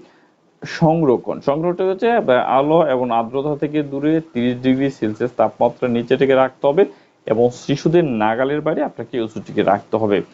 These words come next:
তাহলে এই ছিল যে ইরেডেক্স অর্থাৎ লিঙ্গ উত্থানজনিত সমস্যার সমাধানের জন্য ইরেডেক্স ওষুধটি, আহ, সাধারণত কি ভূমিকা রাখতে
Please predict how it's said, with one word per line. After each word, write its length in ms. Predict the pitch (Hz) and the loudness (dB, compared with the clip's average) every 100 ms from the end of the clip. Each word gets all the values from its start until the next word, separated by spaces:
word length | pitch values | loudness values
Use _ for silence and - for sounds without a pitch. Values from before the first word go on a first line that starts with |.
| - _ _ | -20 _ _
তাহলে 420 | 190 202 208 208 - _ _ | 2 4 4 2 -2 _ _
এই 340 | 175 214 254 | 2 4 4
ছিল 500 | 214 - 131 123 165 170 | 2 2 4 4 4 -2
যে 240 | 135 131 127 - | -2 0 0 2
ইরেডেক্স 800 | 127 147 165 151 165 175 - - | 2 2 2 2 0 -2 -6 0
অর্থাৎ 320 | 113 113 120 117 | 0 0 -6 -4
লিঙ্গ 380 | 123 160 175 | -2 0 2
উত্থানজনিত 600 | 180 175 - 147 143 143 139 | 2 2 -2 -4 -4 -6 -8
সমস্যার 500 | 139 117 117 113 107 | -4 -2 -2 -2 -2
সমাধানের 560 | 101 101 113 143 143 | 0 0 0 -4 -4
জন্য 240 | 143 147 151 - _ _ | 0 0 0 -6 _ _
ইরেডেক্স 400 | - 151 165 180 | 2 4 2 2
ওষুধটি, 840 | 151 151 156 - - 113 123 160 95 | -2 0 -2 -2 -2 2 2 2 4
আহ, 280 | 107 107 | 4 4
সাধারণত 500 | 120 127 117 123 120 | 2 0 0 -2 -4
কি 580 | 127 127 _ 135 147 165 131 113 | -8 -8 _ -10 -6 -6 -6 -4
ভূমিকা 680 | 113 117 117 127 123 123 110 | -2 0 0 2 4 6 4
রাখতে 600 | 107 - _ _ 117 | 0 -2 _ _ -2